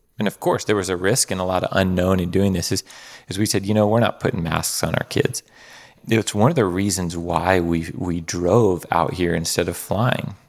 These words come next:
because on airlines, they will demand that you put a mask on a two-year-old, and you expect the two-year-old to pull the mask up and down in between bites of their food. I mean, it's asinine. It, it's insanity.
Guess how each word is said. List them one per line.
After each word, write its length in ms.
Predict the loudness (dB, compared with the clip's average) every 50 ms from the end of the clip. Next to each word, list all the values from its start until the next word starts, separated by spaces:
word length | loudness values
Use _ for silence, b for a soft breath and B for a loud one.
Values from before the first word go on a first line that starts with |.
| _
because 560 | -6 -4 -2 0 0 0 0 0 -2 -4 -6 -8 _ -4
on 420 | -2 0 0 0 0 -4 -6 -6 -6 -2
airlines, 560 | 0 0 0 0 -2 -2 -4 -4 -4 -4 -4
they 260 | 0 0 2 2 0
will 140 | 0 -2 -4
demand 760 | -4 -2 -2 -2 -2 -2 0 0 0 0 2 0 0 0 0
that 260 | -2 -2 -2 -4 -6
you 140 | -8 -8 -8
put 240 | -4 -2 -2 0
a 60 | 0 0
mask 480 | 0 0 -2 -2 -2 -4 -4 -4 -4
on 80 | -4 -4
a 80 | -4
two-year-old, 680 | -4 -6 -2 0 2 2 2 2 0 0 -2 -2 -6 -14 b b b b b b -6
and 120 | -4 -2 0
you 100 | 0 -2
expect 360 | -2 -4 -4 -4 -4 -4 -4
the 80 | -6
two-year-old 720 | -8 -8 -4 -2 0 2 4 4 4 4 4 2 0 -2
to 60 | -8 -18 -18 -6
pull 200 | -2 0 0 2
the 80 | 2
mask 480 | 0 0 0 0 0 0 0 -2 0 2
up 320 | 2 2 2 -2 -8 -8 -6
and 120 | -6 0
down 300 | 2 2 4 4 2 2
in 140 | 0 -2 -2
between 380 | -2 -4 -4 -4 -4 -4 -4 -2
bites 340 | 0 2 2 2 0 -2 -4
of 60 | -4
their 100 | -4 -2
food. 180 | -2 -2 -2 B B B B B B B B 0
I 100 | 2 4
mean, 140 | 4 6 6
it's 220 | 4 4 2 -2 B B B B B B B B B -10 -4
asinine. 640 | -2 0 0 0 -2 -2 -4 -4 -4 -6 -8 -4 0
It, 300 | 4 4 4 4 2 B B B B B _
it's 260 | -2 0 0 0 0
insanity. 760 | 0 0 0 0 0 0 2 2 2 2 0 0 -4 -6 -8